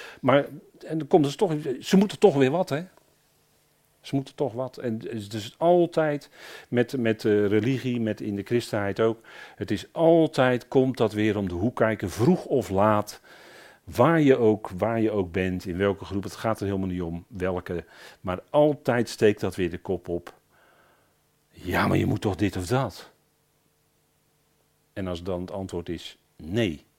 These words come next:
we houden het bij de genade. Ja, dan, ja, dan is het, eh, dan, of, of dan gaan de wegen uiteen, dat kan ook. De wegen kunnen ook uiteen gaan. Ja, dat kan ook.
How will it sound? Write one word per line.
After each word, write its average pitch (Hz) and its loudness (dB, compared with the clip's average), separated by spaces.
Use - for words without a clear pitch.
we - -8
houden 98 -4
het 87 -10
bij 87 -2
de 82 -8
genade. 90 -10
Ja, - -10
dan, 76 -8
ja, 110 -18
dan 76 -18
is 76 -20
het, - -20
eh, 85 -20
dan, 85 -16
of, 90 -16
of 92 -14
dan 85 -10
gaan 85 -10
de 82 -10
wegen 82 -10
uiteen, 101 -10
dat 120 -14
kan 85 -12
ook. 127 -18
De - -12
wegen 85 -10
kunnen 87 -8
ook 113 -8
uiteen 87 -8
gaan. 139 -14
Ja, 135 -14
dat - -12
kan - -10
ook. - -14